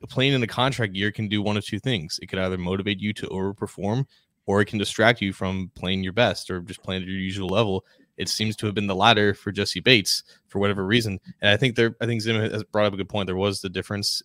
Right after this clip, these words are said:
in just the way that they've, they've, they've looked like they've gone, gone into single high, uh, in some coverages, and then they've kind of disguised that to go into, into too high, and they've used Vonn Bell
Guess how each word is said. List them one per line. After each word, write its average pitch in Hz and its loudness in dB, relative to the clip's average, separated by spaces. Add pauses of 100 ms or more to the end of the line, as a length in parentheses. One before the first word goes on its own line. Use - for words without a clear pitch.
in 92 -6
just - -8
the 98 -4
way 95 2
that 92 -4
they've, 95 -2 (320)
they've, 120 4
they've 110 4
looked 120 2
like 143 4
they've 127 2
gone, 120 4
gone 110 2
into 117 -2
single 120 0
high, 113 4 (100)
uh, 98 0 (300)
in 107 -4
some - -6
coverages, 113 2
and 104 -2
then 101 0
they've 98 -2
kind 113 -4
of 98 -6
disguised 95 -2
that 107 0
to 101 -4
go 101 0
into, 101 -6
into 95 -8
too 107 -4
high, 107 6
and 104 4
they've 92 -2
used 101 -2
Vonn 101 0
Bell 101 0